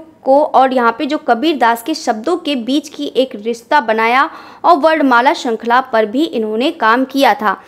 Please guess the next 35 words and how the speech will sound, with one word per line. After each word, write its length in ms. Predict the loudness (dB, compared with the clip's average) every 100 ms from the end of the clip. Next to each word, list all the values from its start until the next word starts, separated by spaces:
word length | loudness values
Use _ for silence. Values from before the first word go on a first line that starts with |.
| -20 _
तो 60 | 2
यहाँ 200 | 2 4
पर 120 | 4
आप 180 | 2 2
लोग 100 | -2
देख 220 | 0 -2 -2
सकते 320 | -6 -2 -2
हैं 100 | -2
कि 100 | -4
कहत 380 | -4 -2 -2 -2
कबीर 320 | -4 -4 -2
वाला 240 | 0 0
आपने 340 | 0 -2 -2 -4
सु-, 260 | -4 -6 -6 -6
सुना 280 | -2 0
होगा, 320 | 0 2 0 0 -8 -20 -2
तो 80 | 2
यहाँ 220 | 4 2
पे 80 | 2
वही 260 | 2 2 2
चीज़ 280 | 0 -2 0
है 100 | -2
कि 120 | -2
इन्होंने, 480 | -4 -2 0 -2 -6 -14 -8
मतलब 220 | -4 -2
इस 140 | -4 -4
पर 300 | 0 0 0 -10 _ -4
एक 200 | -4 -2
चित्र 220 | -6 -4
श्रृंखला 420 | -2 -4 0 0
भी 200 | 2 0 2
बनाई 340 | 2 2 -2
है, 180 | -4 -4
ठीक 200 | -4 0
है। 140 | 0